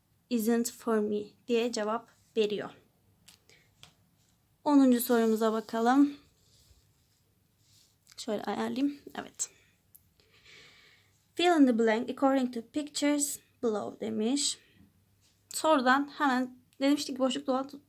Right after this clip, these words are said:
boşluktan hemen sonrasına bakıyoruz. "I didn't." No, I didn't. "I rang." Rang aramak, çaldırmak anlamında kullanılıyor. Telefon araması gerekiyor. Buradan yakalayabilirim. Bu bir benim için ipucu.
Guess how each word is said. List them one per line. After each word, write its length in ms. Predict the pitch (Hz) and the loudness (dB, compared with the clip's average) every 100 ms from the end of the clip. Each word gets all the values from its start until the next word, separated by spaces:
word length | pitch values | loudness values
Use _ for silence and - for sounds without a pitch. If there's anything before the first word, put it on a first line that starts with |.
| _ | _
boşluktan 600 | 220 226 - - - 311 302 | -6 -6 -8 -10 -6 -6 0
hemen 300 | 277 254 247 | 2 2 2
sonrasına 520 | 247 226 226 - 208 | 0 -4 -4 -8 -10
bakıyoruz. 680 | 208 - 208 104 294 294 - _ - - - - - - _ _ 302 | -10 -8 -8 -4 -4 -6 -12 _ -20 -18 -18 -20 -20 -20 _ _ -2
"I 240 | 311 285 | 0 2
didn't." 500 | 269 214 196 - - _ _ | 4 4 0 -6 -14 _ _
No, 240 | 254 247 233 | 2 2 2
I 100 | 214 | 0
didn't. 320 | 220 269 277 - - - | 0 -2 -4 -8 -10 2
"I 340 | 240 240 226 | 4 6 6
rang." 320 | 233 214 190 - - _ _ 269 | 6 4 2 -6 -16 _ _ -4
Rang 220 | 311 311 - - | -4 -6 -10 -2
aramak, 320 | 240 226 208 | 0 0 -2
çaldırmak 480 | 233 220 220 202 202 | -2 0 2 0 -2
anlamında 400 | 202 214 214 214 | -6 -8 -10 -10
kullanılıyor. 420 | 208 214 226 294 | -8 -8 -6 -4
Telefon 360 | 285 220 220 208 | -2 -2 -2 -4
araması 340 | 208 214 214 | -4 -8 -10
gerekiyor. 340 | 214 214 - - - - - | -10 -8 -8 -8 -12 -20 -4
Buradan 220 | 330 277 | 2 4
yakalayabilirim. 720 | 285 247 247 233 214 202 190 - _ - | 4 2 2 2 2 0 -4 -10 _ -6
Bu 220 | 240 240 | 0 2
bir 180 | 233 233 | 2 2
benim 220 | 220 208 | 0 0
için 340 | 208 - 233 - - | -4 -8 -8 -12 -10
ipucu. 460 | 220 208 220 285 | -6 -6 -4 -6